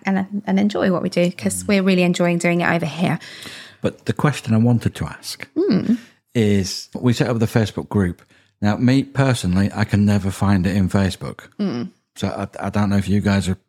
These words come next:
Speaker 2: uh, enjoying it or not. Would you prefer me to try a dedicated waf community app that you could install on your phone or a website you could go to, or shall we keep it in Facebook?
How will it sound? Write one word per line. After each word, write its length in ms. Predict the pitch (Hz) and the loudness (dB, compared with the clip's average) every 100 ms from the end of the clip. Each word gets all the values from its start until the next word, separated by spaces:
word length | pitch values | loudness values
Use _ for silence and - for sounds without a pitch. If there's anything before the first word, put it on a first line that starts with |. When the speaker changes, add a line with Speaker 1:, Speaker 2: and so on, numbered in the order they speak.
| _ | _
Speaker 2:
uh, 280 | 95 98 95 - | 0 0 0 0
enjoying 320 | 104 113 110 | 2 2 2
it 60 | - | 2
or 100 | 101 | 2
not. 320 | 101 87 - - - - - _ _ _ _ | 4 2 -4 -12 -20 -20 -20 _ _ _ _
Would 420 | 117 113 131 - | -6 0 0 2
you 140 | 120 120 | 0 0
prefer 400 | 120 - 113 98 | -2 0 2 4
me 160 | 101 | 2
to 120 | 95 - | 0 -4
try 240 | 104 98 | 0 2
a 180 | 95 95 | 2 0
dedicated 760 | - 117 107 107 107 98 101 | 0 0 0 0 0 0 -2
waf 440 | - 92 101 - - | -4 -2 -4 -6 -6
community 720 | 117 107 104 92 82 90 82 _ _ _ _ _ _ | 0 2 4 2 -2 -4 -6 _ _ _ _ _ _
app 320 | 123 - - | -2 -2 -6
that 100 | - | -6
you 80 | 92 | -4
could 140 | - 101 | -2 0
install 340 | 98 104 101 | 0 2 2
on 100 | 95 | 2
your 80 | 92 | 0
phone 300 | - 110 107 | 0 2 2
or 100 | 95 | 2
a 60 | |
website 320 | 90 107 - 90 | 2 0 -2 -6
you 60 | |
could 140 | - _ | -6 _
go 160 | 104 | -2
to, 220 | 98 104 98 | 0 -2 0
or 140 | 104 98 | -2 -2
shall 180 | - | 0
we 100 | 104 | -2
keep 260 | 101 107 104 | -2 -4 -4
it 40 | |
in 120 | 113 101 | -6 -4
Facebook? 540 | 107 98 - 73 65 | -2 -2 -4 -10 -12